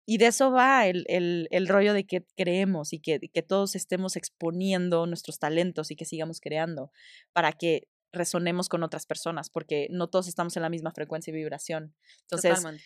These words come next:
Speaker 1: eh, es importante que todos estemos cre-, eh, creando, mm,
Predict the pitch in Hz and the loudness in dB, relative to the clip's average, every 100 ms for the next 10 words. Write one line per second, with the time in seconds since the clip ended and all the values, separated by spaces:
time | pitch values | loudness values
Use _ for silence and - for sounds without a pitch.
0 | _ - 175 170 165 196 196 196 185 180 | _ -2 2 2 4 2 2 -2 0 -2
1 | 180 170 175 175 165 170 170 - _ _ | -2 -2 -2 -2 -4 -4 -4 -8 _ _
2 | _ _ _ 170 165 - 170 156 156 - | _ _ _ 2 2 4 2 2 0 0
3 | 165 147 185 196 180 196 - 196 | 4 6 6 4 4 2 0 -2